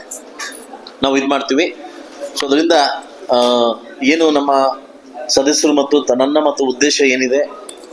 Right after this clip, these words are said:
ಏನು ಸಾಕಷ್ಟು ದಿವಸ ಪೆಂಡಿಂಗ್ ಇಟ್ಕೊಂಡಿದ್ದೀವಿ, ಆದಷ್ಟು ಬೇಗ ಕೂಡ, ಆ, ಇದನ್ನು ಮುಗಿಸ್ತೀವಿ.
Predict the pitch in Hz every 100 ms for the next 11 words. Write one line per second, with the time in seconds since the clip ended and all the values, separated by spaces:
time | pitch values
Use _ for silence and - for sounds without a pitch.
0 | - - - - - - - - - 156
1 | 156 - 151 185 165 180 175 147 160 147
2 | 135 139 127 135 160 - - 139 160 180
3 | 180 160 156 151 151 180 156 139 - -
4 | - - - 123 123 131 139 139 139 240
5 | - - 147 - -